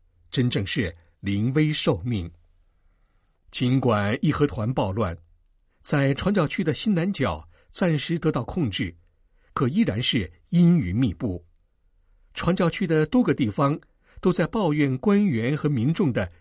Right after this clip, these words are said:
敌对态度。自从极端保守的李秉衡就任山东巡抚以来，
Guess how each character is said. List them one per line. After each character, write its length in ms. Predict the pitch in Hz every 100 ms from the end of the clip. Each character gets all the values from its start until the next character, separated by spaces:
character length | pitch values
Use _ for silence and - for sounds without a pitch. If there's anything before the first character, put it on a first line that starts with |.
| _
敌 180 | 123 127
对 160 | 156
态 280 | 107 147 104
度。 260 | 117 90 - _ _ _ _ _
自 180 | - 123
从 440 | 117 110 104 113 120
极 200 | 139 131
端 240 | 139 139
保 220 | 123 135
守 180 | - 95
的 260 | 113 104 107
李 180 | 104 170
秉 200 | 123 85
衡 360 | - 90 104 - _ _ _ _
就 160 | - 170
任 160 | 165
山 320 | - 202 202
东 260 | 180 170 175
巡 240 | - 208
抚 120 | 202 208
以 160 | 113
来， 280 | 85 87